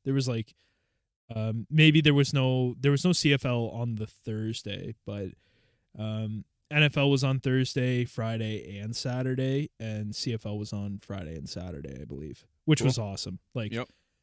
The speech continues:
Speaker 1: Um, unfortunately, Calgary lost their first game, but,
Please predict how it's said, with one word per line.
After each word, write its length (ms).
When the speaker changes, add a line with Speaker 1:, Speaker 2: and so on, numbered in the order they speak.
Speaker 1:
Um, 420
unfortunately, 480
Calgary 380
lost 300
their 100
first 240
game, 280
but, 220